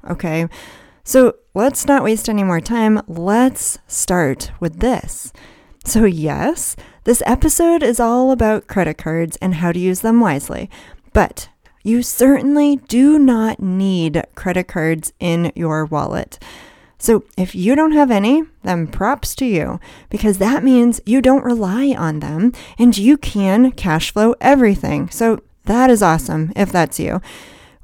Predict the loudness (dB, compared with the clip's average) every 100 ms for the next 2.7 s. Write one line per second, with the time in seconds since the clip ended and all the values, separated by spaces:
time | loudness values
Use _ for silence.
0 | _ 0 2 2 0 0 2 2 0 2
1 | 4 6 4 2 0 -2 -2 -2 -2 -2
2 | -6 -6 -6 -8 -10 -10